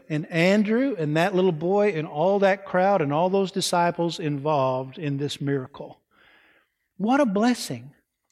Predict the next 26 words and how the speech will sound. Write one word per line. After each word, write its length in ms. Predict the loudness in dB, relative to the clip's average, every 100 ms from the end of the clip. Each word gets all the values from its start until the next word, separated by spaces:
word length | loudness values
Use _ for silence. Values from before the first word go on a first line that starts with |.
| _ -2
What 160 | 2 4
a 40 |
blessing 480 | 4 4 4 2 0
to 80 | 2
be 220 | 2 4
able 280 | 4 2 0
to 120 | -2
one 240 | 0 2
day 180 | 4 2
step 360 | 2 0 0 2
into 160 | 0
heaven 340 | 2 2 2 0
and 140 | -2
say, 200 | -2 -4
"Thank 360 | -2 0 0 0
you, 120 | 0
Lord, 240 | 2 0
for 160 | -2 -4
letting 360 | 0 2 2 2
me 100 | 0
be 220 | -2 -2
some 300 | -2 0 0
small 380 | 0 0 0 -2
part 480 | -2 0 0 -2 -8 -20 -20 -20 -10 -2
in, 300 | -2 -2 -8 -6
in, 420 | -2 0 0 -6